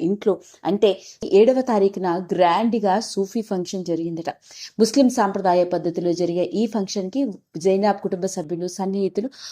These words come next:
మరోపక్క నాగార్జున గారి కుటుంబ సభ్యులు కూడా హాజరవ్వడం జరిగింది. ఇక అదే రోజు ముస్లింల బక్రీద్ పండుగ కూడా అవ్వడంతో ఎంతో గ్రాండ్గా సూఫీ ఫంక్షన్ని చేశారట జైనాబ్ తల్లిదండ్రులు.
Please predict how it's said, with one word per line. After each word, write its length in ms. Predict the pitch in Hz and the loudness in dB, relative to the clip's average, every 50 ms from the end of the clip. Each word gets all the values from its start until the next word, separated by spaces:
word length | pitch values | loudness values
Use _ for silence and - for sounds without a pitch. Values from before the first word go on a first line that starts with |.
| - - - | -6 0 2
మరోపక్క 560 | 226 233 262 285 277 294 277 285 - 214 202 190 | 4 6 6 6 6 2 0 2 2 2 4 4
నాగార్జున 420 | 180 190 196 220 214 196 196 208 190 190 185 | 2 2 2 2 2 2 2 0 2 2 2
గారి 120 | 175 180 | 2 2
కుటుంబ 300 | 175 180 170 - 170 180 175 - | 0 -2 -4 -4 -4 -4 -4 -4
సభ్యులు 300 | 185 156 160 175 175 175 175 180 | -6 -6 -4 -4 -4 -2 -2 -2
కూడా 160 | 170 190 196 190 180 | -2 -2 -2 -2 -4
హాజరవ్వడం 500 | 170 160 190 185 180 165 170 170 170 165 170 | -4 -4 -4 -4 -4 -4 -4 -4 -4 -4 -4
జరిగింది. 340 | 160 160 165 165 160 156 - - _ _ 233 233 | -6 -4 -4 -4 -4 -4 -6 -8 _ _ -2 2
ఇక 100 | - 285 - - - 214 | 4 2 2 2 0 2
అదే 180 | 208 311 330 339 311 | 4 4 4 6 6
రోజు 260 | 320 311 285 247 302 330 370 370 - 226 202 196 208 220 | 6 6 6 4 2 2 0 -2 -2 -2 0 2 2 2
ముస్లింల 420 | 220 214 - 294 294 277 262 262 254 202 180 | 0 2 4 6 8 8 8 8 4 4 2
బక్రీద్ 380 | 196 196 - 269 277 285 233 247 220 | 0 2 2 2 2 2 2 0 -2
పండుగ 300 | 233 220 214 214 208 220 214 214 - | -2 0 0 2 2 2 2 2 4
కూడా 200 | 208 208 202 208 208 - | 4 4 4 4 2 0
అవ్వడంతో 500 | 170 170 175 208 202 202 196 190 - 214 208 202 170 151 165 170 | -2 0 2 2 2 2 0 0 2 2 2 2 0 0 0 0
ఎంతో 280 | 202 226 226 - 277 277 247 165 - | 2 0 0 0 0 0 0 2 2
గ్రాండ్గా 500 | 196 185 185 185 208 233 233 185 202 202 226 | 4 4 4 2 2 0 0 0 0 -2 -4
సూఫీ 360 | 226 - 208 208 208 208 240 226 - | -2 0 0 0 2 0 -2 -4 -2
ఫంక్షన్ని 420 | 240 208 196 - - 202 190 196 190 - | -4 -4 -4 -4 -4 -2 -2 -2 -4 -4
చేశారట 500 | 190 180 180 190 196 185 180 175 - 208 254 311 - - - | -4 -4 -2 -2 -2 -2 -2 -2 -2 -4 -6 -6 -8 -4 0
జైనాబ్ 340 | 170 165 175 190 185 185 - - | 2 2 2 2 -2 -4 -6 -6
తల్లిదండ్రులు. 500 | 180 175 170 170 175 170 156 - - - | -6 -4 0 0 0 0 -2 -4 -6 -8